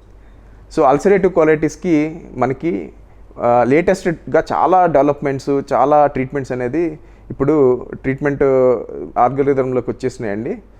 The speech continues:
So, అంతకుముందు అల్సరేటివ్ colitis అంటే చాలామందికి చాలా అపోహలు ఉండేవి. So, ఇది ప్రాబ్లం వస్తే almost ఇంకా చనిపోతామని ఒక భయము, and దీనికి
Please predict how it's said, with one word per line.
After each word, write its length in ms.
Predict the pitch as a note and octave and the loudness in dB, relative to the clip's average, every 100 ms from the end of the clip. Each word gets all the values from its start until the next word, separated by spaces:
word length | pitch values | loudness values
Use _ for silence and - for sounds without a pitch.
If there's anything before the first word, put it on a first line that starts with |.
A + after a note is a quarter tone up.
| - - - | -20 -20 -6
So, 60 | - | -2
అంతకుముందు 580 | C3 - F3+ F#3 F#3+ F#3 | 0 0 0 0 2 2
అల్సరేటివ్ 580 | D3 C#3+ E3 E3 D#3+ | 2 0 -2 -2 0
colitis 400 | C#3+ C#3+ D3 C#3 | 0 0 -2 -6
అంటే 520 | C3+ B2+ D#3 C#3+ D3+ D3+ - - | -6 -2 0 0 -2 -8 -12 -2
చాలామందికి 520 | A#2 C3+ C#3 C#3 C#3+ C#3 | 2 2 0 -4 -4 -2
చాలా 120 | A#2 | 0
అపోహలు 340 | A#2 D#3 D#3 C3 | 0 -2 -4 -4
ఉండేవి. 280 | G#2+ F#2+ - - _ _ - | -6 -8 -10 -20 _ _ -4
So, 60 | B2+ | -2
ఇది 440 | B2 B2+ A#2+ G2 - - - - - - - - | 0 2 0 -2 -8 -18 -20 -20 -20 -20 -20 -4
ప్రాబ్లం 320 | A#2 A#2+ D3 C#3+ | 0 2 0 -2
వస్తే 520 | C3 D#3 D3 B2+ B2+ - - - | -4 -2 0 0 -4 -16 -20 -6
almost 340 | A#2 C3 B2 C#3+ | -4 -4 -4 -2
ఇంకా 300 | C3+ A#2+ A2+ G2+ - - - | -2 0 -2 -2 -12 -16 -6
చనిపోతామని 560 | A#2+ A#2+ C3 C3+ B2+ B2+ | -4 -2 -2 -2 -4 -4
ఒక 140 | A#2 | -6
భయము, 440 | A2+ A2 A#2 C3 C#3+ - - - - A#2 | -2 -2 -2 -4 -10 -18 -20 -20 -8 -6
and 120 | B2 | -2
దీనికి 640 | B2 B2 B2 B2 A2+ G#2 | -2 -2 -2 0 0 -2